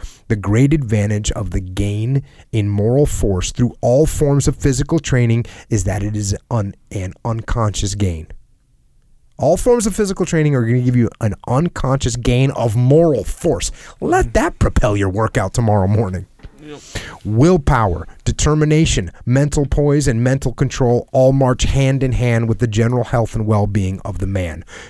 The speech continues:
Speaker 1: Fatigue will beat men down as quickly as any other condition, for,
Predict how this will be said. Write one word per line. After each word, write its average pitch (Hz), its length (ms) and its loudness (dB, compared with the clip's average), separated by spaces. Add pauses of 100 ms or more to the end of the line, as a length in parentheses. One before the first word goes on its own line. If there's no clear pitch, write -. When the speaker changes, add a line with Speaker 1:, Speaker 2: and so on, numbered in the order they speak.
Speaker 1:
Fatigue 123 640 0
will 120 260 2 (140)
beat 120 220 0
men 117 380 0
down 104 320 0
as 95 100 -4
quickly 113 400 0
as 110 160 0
any 113 260 0
other 110 160 0
condition, 110 540 0 (260)
for, - 320 -2